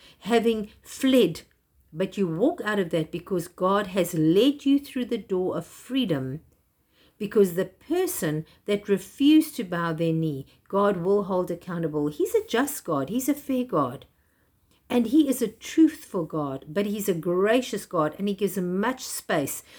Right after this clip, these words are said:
And in the journey where one lives with an unbelieving partner, there's so much God wants to teach us.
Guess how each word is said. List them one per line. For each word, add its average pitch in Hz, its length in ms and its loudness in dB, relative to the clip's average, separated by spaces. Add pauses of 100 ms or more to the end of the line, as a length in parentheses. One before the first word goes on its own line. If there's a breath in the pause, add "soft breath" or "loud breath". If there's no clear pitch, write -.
(260 loud breath)
And 254 160 6
in 269 120 4
the 247 100 2
journey 214 760 0 (560)
where 214 360 4
one 214 500 0
lives 254 320 2
with 208 160 -4
an 202 240 -4
unbelieving 254 680 -2
partner, 202 580 -6 (300 soft breath)
there's 294 180 4
so 320 340 2
much 247 360 2
God 170 240 0
wants 160 300 0
to 151 80 -10
teach - 340 -10
us. 139 200 -10